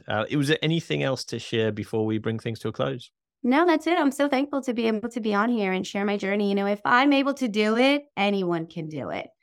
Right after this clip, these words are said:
Speaker 2: You know, I went into this thinking, not knowing a whole lot of nothing, and now I feel that I'm, you know, a, a wealth of knowledge, but I'm also an open book. So be open-minded and if, be intentional. If your goal is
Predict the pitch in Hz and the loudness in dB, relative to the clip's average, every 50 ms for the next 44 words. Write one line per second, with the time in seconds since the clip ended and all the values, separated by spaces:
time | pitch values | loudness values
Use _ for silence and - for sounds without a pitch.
0 | _ _ _ _ _ _ 208 190 180 180 180 185 196 202 214 214 214 214 214 214 | _ _ _ _ _ _ -2 0 2 2 2 2 2 2 2 2 4 2 0 0
1 | - 233 208 220 226 220 - _ 220 208 208 202 - 220 208 202 196 202 208 208 | 0 -2 0 0 0 -2 -4 _ 0 0 0 0 0 0 0 2 0 -2 -4 -6
2 | _ _ _ _ _ _ - 220 226 226 247 254 233 226 220 220 208 208 196 202 | _ _ _ _ _ _ 0 0 2 2 4 4 4 4 4 4 4 2 2 2
3 | 214 208 208 196 196 190 185 180 185 190 208 - 254 240 240 247 247 - - 196 | 2 4 4 4 2 2 0 0 0 0 -2 -4 -4 -2 0 0 -2 -2 -2 -4
4 | 185 185 180 180 180 180 175 175 175 175 - - 170 170 170 165 160 165 160 151 | -4 -4 -2 -2 -2 0 0 -2 -2 -4 -6 -6 -4 -4 -4 -2 -2 -2 -2 -2
5 | 147 156 - - - - 196 175 170 165 165 160 165 170 - - - 185 175 170 | -4 -6 -8 -8 -6 -4 -2 0 0 0 0 -2 -4 -6 -8 -6 -2 0 0 0
6 | 160 156 156 151 151 151 - - 170 165 - - - 170 180 175 180 180 202 196 | 0 0 -2 -4 -4 -6 -6 -4 -4 -4 -2 -2 -2 2 2 2 2 0 -2 -8
7 | 190 165 180 170 165 165 175 202 247 294 294 - - _ _ 202 190 180 - - | -6 -2 0 2 2 2 2 2 0 -2 -4 -8 -12 _ _ 2 2 2 0 -4
8 | - - _ _ _ _ 226 233 240 262 262 269 254 240 226 220 220 226 214 196 | -12 -20 _ _ _ _ 2 4 4 4 4 4 4 4 4 2 2 0 -4 0
9 | 180 196 - - - - _ _ _ _ - 233 185 240 247 - 262 254 262 247 | 0 0 0 0 -4 -14 _ _ _ _ -8 -6 -4 -4 -2 -2 -2 -2 0 0
10 | 226 202 190 196 208 220 262 320 427 440 - _ _ _ _ _ _ _ _ - | 2 2 2 0 -2 -2 -4 -6 -6 -8 -12 _ _ _ _ _ _ _ _ -2
11 | 220 202 208 202 202 196 185 - - - 196 202 196 196 196 185 - _ - 185 | 0 2 2 2 0 -2 -4 -8 -6 -2 -2 0 0 -2 -4 -6 -8 _ -12 -4
12 | 170 220 220 214 214 - 247 226 226 - - 202 170 156 147 - - _ - 202 | 0 2 2 2 2 0 0 -2 -2 0 -2 -2 0 0 -4 -6 -10 _ -8 -6
13 | - - 214 214 208 233 226 233 233 233 226 220 | -2 0 -2 0 2 2 2 2 2 2 0 -2